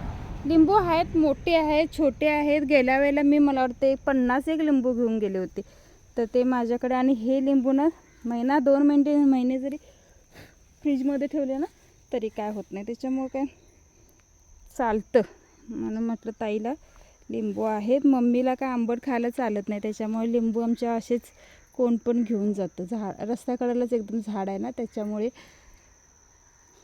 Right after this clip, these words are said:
कसले भारी भारी लिंबू. छोटा आहे वाला,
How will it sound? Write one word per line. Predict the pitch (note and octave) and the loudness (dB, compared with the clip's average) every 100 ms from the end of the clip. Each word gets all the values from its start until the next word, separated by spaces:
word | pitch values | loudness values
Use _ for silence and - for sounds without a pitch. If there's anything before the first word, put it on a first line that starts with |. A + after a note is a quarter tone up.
| _ _ _ _ _ A#3+ | _ _ _ _ _ -18
कसले | - - A3+ A#3 | -16 -10 -6 -6
भारी | - - F#3 F#3+ G#3 | -8 -14 -12 -8 -10
भारी | - - G#3 G3 G#3 G#3 | -10 -14 -10 -8 -8 -6
लिंबू. | G3+ F#3+ F3 - - _ _ _ _ - _ _ _ _ _ _ _ _ _ _ _ _ _ _ - | -6 -6 -10 -18 -20 _ _ _ _ -20 _ _ _ _ _ _ _ _ _ _ _ _ _ _ -10
छोटा | B3+ A#3+ | -8 -8
आहे | B3 | -8
वाला, | G#3+ G3 | -8 -10